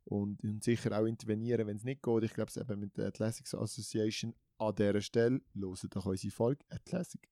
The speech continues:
Athletics Association, haben wir auch schon dazu gemacht. Das ist wirklich eine wichtige Folge, denke ich, mit dem Christian Taylor auch.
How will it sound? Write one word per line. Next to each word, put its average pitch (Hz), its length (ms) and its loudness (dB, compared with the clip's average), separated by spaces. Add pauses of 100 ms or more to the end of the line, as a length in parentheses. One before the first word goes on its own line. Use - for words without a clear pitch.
Athletics 113 640 2
Association, 147 800 4 (300)
haben 101 180 0
wir 95 100 0
auch 110 80 8
schon 127 180 4
dazu 135 220 6
gemacht. 135 300 4
Das 110 60 6
ist - 60 4
wirklich 110 200 4
eine 98 100 2
wichtige 127 380 2
Folge, 127 340 8
denke 120 220 -2
ich, - 80 -6
mit 104 80 2
dem 95 80 0
Christian 110 440 6
Taylor 131 420 6
auch. 123 180 10